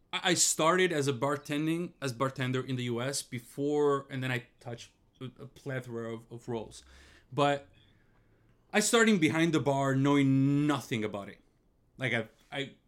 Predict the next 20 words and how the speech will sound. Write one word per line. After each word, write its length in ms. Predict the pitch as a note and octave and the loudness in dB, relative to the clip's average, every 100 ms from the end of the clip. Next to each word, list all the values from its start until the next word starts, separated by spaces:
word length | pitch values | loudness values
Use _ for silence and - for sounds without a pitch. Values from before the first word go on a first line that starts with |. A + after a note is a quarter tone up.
| _ _ _ | _ _ _
I 80 | C#3+ | -2
was 240 | D3 C#3 B2 | 0 0 0
barista 380 | C#3 E3 E3 | 2 2 4
in 100 | F3 | 2
the 60 | E3 | 4
morning. 520 | D3+ C#3+ C#3 C3+ C3+ - - _ _ _ - | 6 6 6 4 2 -2 -20 _ _ _ -14
One 320 | C#3+ C#3+ D3 | -4 0 0
bartender 720 | D3+ D3+ D3 D3 D3 D3 C#3 - C3 | -2 -2 -2 0 2 2 -2 -6 -6
went 260 | C#3+ C#3+ | -2 -2
on, 160 | C3+ C3 | -2 -6
and 560 | C#3+ C#3 C3+ B2+ A#2+ - _ - - _ _ _ _ _ _ - | -6 -6 -6 -8 -12 -18 _ -20 -20 _ _ _ _ _ _ -10
was 200 | D#3 C3 | -6 -4
supposed 340 | C3+ D3+ C#3 | 0 0 0
to 80 | C#3 | -4
be 240 | B2+ B2 C3+ | -6 -2 0
away 240 | C3 C3+ | 0 0
for 160 | C3 - | -2 -6
two 120 | B2+ | -2
weeks, 380 | A3+ - - - - - - _ - | -2 -2 -4 -6 -16 -20 -20 _ -6
and 720 | D3 C#3+ C3+ C3+ C3 C3 | -4 -2 -2 -2 -2 -4